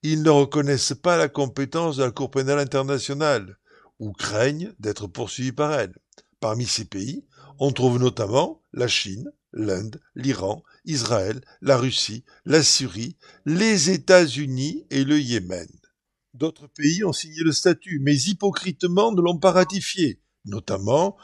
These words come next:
l'Algérie, l'Angola, l'Arménie, l'Égypte, les Émirats arabes,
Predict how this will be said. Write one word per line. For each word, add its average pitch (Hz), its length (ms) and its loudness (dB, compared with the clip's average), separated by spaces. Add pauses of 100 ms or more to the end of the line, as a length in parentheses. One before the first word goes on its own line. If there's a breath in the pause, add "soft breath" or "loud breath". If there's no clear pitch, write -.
(140 soft breath)
l'Algérie, 113 800 -2
l'Angola, 120 800 4
l'Arménie, 147 800 4 (300 loud breath)
l'Égypte, 147 580 2
les 156 340 2
Émirats 139 460 2
arabes, 143 500 2